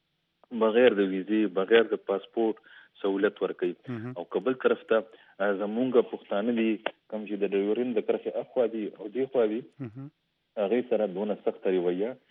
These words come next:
Speaker 2: هم.
Speaker 1: هغې سره د دشمن غوندې هغې دپاره، آ، خاردار تارونه.
Speaker 2: او.
Speaker 1: نو <clears throat> بخښنه غواړم.
Speaker 2: یو
Speaker 1: دغه
Speaker 2: ټیک ده.
Speaker 1: خبرې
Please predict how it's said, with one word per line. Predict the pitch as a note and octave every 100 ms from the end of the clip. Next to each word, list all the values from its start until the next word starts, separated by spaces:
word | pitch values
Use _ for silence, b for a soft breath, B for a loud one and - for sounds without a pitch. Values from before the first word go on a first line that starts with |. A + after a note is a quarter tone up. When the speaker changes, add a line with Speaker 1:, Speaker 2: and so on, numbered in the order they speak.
| B
Speaker 2:
هم. | A2 F2+ -
Speaker 1:
هغې | F#2 G2+ A#2 -
سره | G2+
د | G2
دشمن | F#2 G2 - A2+
غوندې | G#2 G#2+ G2+ G2
هغې | F2 F#2+ F#2+
دپاره، | F#2+ G2 G2 G2 - _ _ -
آ، | F#2 F#2 F#2 F2 - F2 D#2 _ _ _ _ _ _
خاردار | B2+ A#2+ A#2 C3
تارونه. | - A2+ G#2+ F3 E3+ -
Speaker 2:
او. | G#2 F#2+ G2
Speaker 1:
نو | B2+ E3+ - _ _ _ _ _ _ _ _ _ _ _ _ _ _ _ _ _ _ _ _ _
<clears throat> | F3+ D#3+ - - G3 - _ _ _ _ - A#2+ G#2+
بخښنه | G3 - G2+
غواړم. | E2+ F3+ F2
Speaker 2:
یو | G3
Speaker 1:
دغه | D#3+
Speaker 2:
ټیک | F3+ C#3+
ده. |
Speaker 1:
خبرې | B2 D3